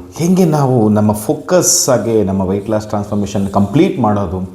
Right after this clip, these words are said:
ಅನ್ನೋದ್ರ ಬಗ್ಗೆ ಇವತ್ತಿನ ಮಾಹಿತಿ ಇರುತ್ತೆ. ಹಾಗೆ ನನಗಾಗಿರೋಂಥ ಅಬ್ಸ್ಟಿಕಲ್ಸ್ ಬಗ್ಗೆನೂ ನಿಮ್ಗೆ ಹೇಳ್ಕೊಡ್ತೀನಿ. ಪ್ರಾಬ್ಲಮ್ ನಿಮ್ಗೆ ಹೆಲ್ಪ್ ಆಗ್ಬೋದು ಅಂತ ಅಂದ್ಕೊಳ್ತೀನಿ. ಈ ವಿಡಿಯೋ ನೀವು ಫಸ್ಟ್ ಟೈಮ್ ನೋಡ್ತಾ ಇದ್ರೆ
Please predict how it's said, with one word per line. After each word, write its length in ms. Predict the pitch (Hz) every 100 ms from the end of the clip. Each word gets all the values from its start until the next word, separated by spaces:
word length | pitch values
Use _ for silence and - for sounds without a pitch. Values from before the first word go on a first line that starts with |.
| - - -
ಅನ್ನೋದ್ರ 220 | 107 107
ಬಗ್ಗೆ 340 | 98 90 110
ಇವತ್ತಿನ 320 | 101 120 131 107
ಮಾಹಿತಿ 400 | 104 107 104 104
ಇರುತ್ತೆ. 600 | 90 - 127 - - - - - -
ಹಾಗೆ 440 | 113 147 160 165
ನನಗಾಗಿರೋಂಥ 640 | 131 117 127 135 131 127 131
ಅಬ್ಸ್ಟಿಕಲ್ಸ್ 640 | 104 - 127 120 117 98
ಬಗ್ಗೆನೂ 280 | 107 131 131
ನಿಮ್ಗೆ 220 | 110 101
ಹೇಳ್ಕೊಡ್ತೀನಿ. 600 | 117 127 127 110 104 117
ಪ್ರಾಬ್ಲಮ್ 420 | 117 185 190 208
ನಿಮ್ಗೆ 180 | 185 156
ಹೆಲ್ಪ್ 220 | 147 139
ಆಗ್ಬೋದು 320 | 135 113 113
ಅಂತ 100 | 113
ಅಂದ್ಕೊಳ್ತೀನಿ. 460 | 107 107 113 113 135
ಈ 40 |
ವಿಡಿಯೋ 180 | 156 170
ನೀವು 120 | 160
ಫಸ್ಟ್ 180 | 156 147
ಟೈಮ್ 140 | 156 147
ನೋಡ್ತಾ 260 | 135 131
ಇದ್ರೆ 480 | 127 135 - -